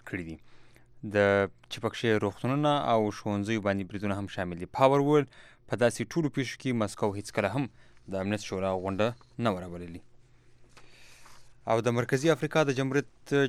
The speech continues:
چارواکي وایي چې په دې هیواد کې د وسلوالو کسانو د برید له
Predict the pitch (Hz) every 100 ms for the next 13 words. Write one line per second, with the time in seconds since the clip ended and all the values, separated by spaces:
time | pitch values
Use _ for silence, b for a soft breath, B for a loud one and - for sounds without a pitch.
0 | - 127 127 135 131 135 127 - 117 120
1 | 120 123 120 - 123 110 110 107 117 117
2 | 113 110 120 113 107 101 139 131 127